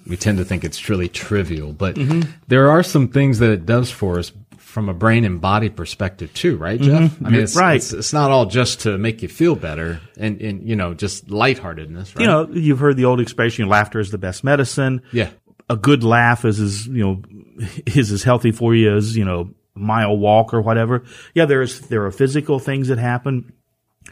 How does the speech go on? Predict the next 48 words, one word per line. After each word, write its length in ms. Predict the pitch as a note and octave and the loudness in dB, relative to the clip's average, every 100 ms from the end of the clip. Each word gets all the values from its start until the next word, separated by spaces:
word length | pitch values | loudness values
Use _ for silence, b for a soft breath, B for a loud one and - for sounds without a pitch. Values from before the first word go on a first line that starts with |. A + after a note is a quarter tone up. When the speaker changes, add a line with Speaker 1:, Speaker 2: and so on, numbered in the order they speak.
| B B - | B B 0
Speaker 2:
and 140 | A2+ | 4
those 160 | A2 A2 | 4 2
chemicals 500 | - F3+ D#3 A2 G2+ | 0 0 0 -2 0
that 140 | G#2+ | 0
are 40 | G#2 | 2
dumped 300 | A2 G2+ A2+ | 0 -2 -2
into 220 | G2 G2 | -2 -2
your 160 | F#2 | -4
brain, 640 | F2+ A2 C3 D3 G2+ F2+ F2 b b b b | -6 -2 0 2 2 -2 -6 b b b b
into 220 | G2+ F#2 | -6 0
your 100 | G#2 | 0
body 320 | F#2+ A#2+ D3 | 2 2 4
when 180 | G#2+ G#2 | 2 2
you're 140 | G2+ G2 | 0 0
laughing 600 | G2 G2 F#2+ G#2 G#2+ - - | 2 0 0 -2 -2 -6 -10
are 100 | A#2+ | -4
good 220 | B2+ F#3 | 0 0
for 220 | - F#2+ | -2 -10
you. 180 | E2 - - b b b F#2 | -10 -12 -18 b b b -20
They're, 360 | D#2+ A2+ B2+ | -6 0 2
Speaker 1:
Yeah. 60 | D3 | 4
Speaker 2:
they're 220 | C3 D#3+ | 4 4
the, 140 | C3+ | 2
they're 240 | G#2+ B2+ D#3+ | 2 2 4
the 80 | D3 | 4
ones 300 | C#3+ D3 B2+ | 4 4 2
that, 200 | B2 B2 | 0 0
that 240 | B2+ A#2+ C3 | -2 -2 0
you 160 | B2+ | 2
wanna 200 | A#2+ B2+ G#2 | 2 2 0
have. 520 | C3 E3+ G2+ C#2 - b b b b _ - | -2 -2 -4 -6 -14 b b b b _ -2
And 320 | A#2+ B2 A#2+ | 0 0 0
I 120 | A#2 | 0
think 160 | D3 C#3+ | 2 2
the 100 | D3 | 2
other 120 | F3+ | 2
thing 180 | E3 C#3 | 2 2
about 240 | A#2+ A2 | 2 -2
humor, 340 | A2 B2 A#2+ - | 0 0 0 0
if 160 | A2+ | 0
you 100 | B2 | 2
can 120 | A#2 | 2
truly 300 | G2 D3+ D#3 | 0 0 0
go 260 | D3 C3+ C3+ | 2 2 2
into 280 | B2+ A#2 A#2+ | 2 0 -2
it 40 | |
with 120 | G2+ | -2
humor, 460 | G2 B2 A#2+ A#2+ A#2 | 0 2 2 2 -2